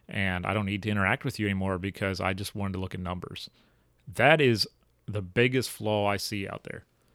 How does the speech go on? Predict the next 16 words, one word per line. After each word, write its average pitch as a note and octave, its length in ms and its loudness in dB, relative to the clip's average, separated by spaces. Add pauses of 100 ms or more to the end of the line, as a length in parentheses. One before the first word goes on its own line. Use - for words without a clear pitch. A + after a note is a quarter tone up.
(340)
People D3+ 200 4
think D3+ 160 2
they C#3 100 4
don't C#3 200 6
have C#3 180 4
to A#2 60 -8
do A#2 160 6
any D#3 140 4
more D3+ 200 6
work C3 300 6
once A#2 200 0
those G#2+ 200 2
numbers G#2+ 320 0
start F#2+ 220 -4
going F2+ 280 -4
up. E2 240 -10